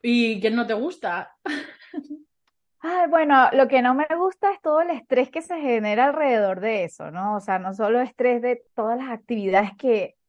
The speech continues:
Speaker 2: a veces hay que hacer y a veces no queremos hacer, como, no sé, tal vez fiestas, este, con, en el trabajo, con gente que no te gusta, o comprar
Speaker 1: <laughs>
Speaker 2: regalos a personas que no conoces, y eso es difícil.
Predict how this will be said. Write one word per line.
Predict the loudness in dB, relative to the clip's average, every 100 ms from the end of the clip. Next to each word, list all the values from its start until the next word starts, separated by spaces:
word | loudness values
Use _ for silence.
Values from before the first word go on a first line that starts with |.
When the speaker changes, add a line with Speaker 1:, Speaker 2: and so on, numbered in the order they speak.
| _
Speaker 2:
a | -6
veces | -4 -6 -4 2
hay | 4 6 6 4
que | 0
hacer | -2 -2 -2 0 0 0
y |
a | 0
veces | -2 -6 -10
no | -10
queremos | -6 -4 -4 -6
hacer, | -10 -6 -4 -2 -2 -4
como, | -8 -10 -8
no | -8 -10
sé, | -12 -12 -14 -10
tal | -8 -4
vez | -6 -8
fiestas, | -6 -6 -4 -6 -6 -14
este, | -18 _ -8 -8
con, | -8 -8 -8 -8 -14
en | -12 -10
el | -8
trabajo, | -4 0 2 2 0 -2
con | -2 -6
gente | -8 -8 -8
que | -6 -4 -4 -6
no | -8
te | -6 -4
gusta, | -2 -4 0 2 4 6
o | 4 0 -4
comprar | -6 -6 -2 2 4 4
Speaker 1:
<laughs> | 2 2
Speaker 2:
regalos | 2 2 2 2
a | 2 2
personas | -2 -2 -6 -6
que | -6 -6
no | -6
conoces, | -4 -4 -2 -2 -2 -2 -2
y | -2
eso | -4 -6
es | -8
difícil. | -6 -4 -6 -4 -8